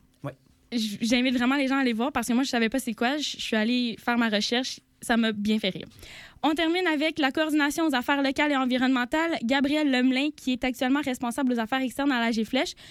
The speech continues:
Speaker 2: Donc, euh, vraiment, moi, ce que je ressens, ce que je ressors par son, mon Dieu, hey, ça a été pas facile. Ce que je ressors de ma conversation avec Gabrielle, c'est qu'on doit le pardonner de n'avoir jamais goûté à notre plat national québécois. J'ai nommé la poutine avant l'âge de seize ans.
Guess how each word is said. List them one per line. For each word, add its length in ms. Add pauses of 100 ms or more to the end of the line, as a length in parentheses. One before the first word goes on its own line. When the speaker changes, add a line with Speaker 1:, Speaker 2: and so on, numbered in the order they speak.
(200)
Speaker 2:
Donc, 200
euh, 80
vraiment, 460
moi, 200
ce 80
que 140
je 60
ressens, 380
ce 80
que 140
je 80
ressors 240
par 160
son, 200 (320)
mon 280
Dieu, 160
hey, 100
ça 120
a 40
été 220
pas 160
facile. 320
Ce 80
que 100
je 80
ressors 420
de 120
ma 140
conversation 380
avec 140
Gabrielle, 480 (380)
c'est 120
qu'on 160
doit 160
le 120
pardonner 520 (140)
de 100
n'avoir 400
jamais 420
goûté 340 (100)
à 140
notre 360
plat 320
national 540
québécois. 460 (200)
J'ai 180
nommé 200
la 100
poutine 440
avant 260
l'âge 300
de 100 (160)
seize 640
ans. 160